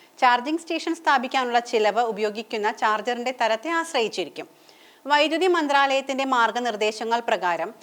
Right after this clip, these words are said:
ഇന്ത്യയിൽ ഇ വി ചാർജിംഗ് സ്റ്റേഷനുകൾ ആരംഭിക്കാൻ പ്രത്യേക ലൈസൻസ് ആവശ്യമില്ല. ഇത് പുതിയ ബിസിനസ് സംരംഭകർക്ക് വലിയ അനുഗ്രഹവുമാണ്. എന്നാൽ വനം വകുപ്പിന്റെയും മുനിസിപ്പൽ കോർപ്പറേഷന്റെയും no objection certificate നേടേണ്ടതുണ്ട്. ഭൂമി,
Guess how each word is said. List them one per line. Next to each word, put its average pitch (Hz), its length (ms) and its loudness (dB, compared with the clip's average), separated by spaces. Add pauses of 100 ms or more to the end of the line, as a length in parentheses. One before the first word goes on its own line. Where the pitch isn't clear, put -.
(140)
ഇന്ത്യയിൽ 277 400 0
ഇ 262 160 -2
വി 285 140 -4
ചാർജിംഗ് 262 460 -2
സ്റ്റേഷനുകൾ 240 560 0
ആരംഭിക്കാൻ 208 600 0
പ്രത്യേക 233 300 -2
ലൈസൻസ് 269 520 -2
ആവശ്യമില്ല. 208 680 -2 (420)
ഇത് 294 160 2
പുതിയ 320 380 0
ബിസിനസ് 294 420 -4
സംരംഭകർക്ക് 240 680 0
വലിയ 240 320 2
അനുഗ്രഹവുമാണ്. 226 1040 -2 (760)
എന്നാൽ 190 380 -2 (300)
വനം 294 260 2
വകുപ്പിന്റെയും 330 600 2
മുനിസിപ്പൽ 277 480 -2
കോർപ്പറേഷന്റെയും 247 880 2
no 240 260 4
objection 269 360 -6
certificate 247 560 -2
നേടേണ്ടതുണ്ട്. 185 640 -2 (420)
ഭൂമി, 208 480 -2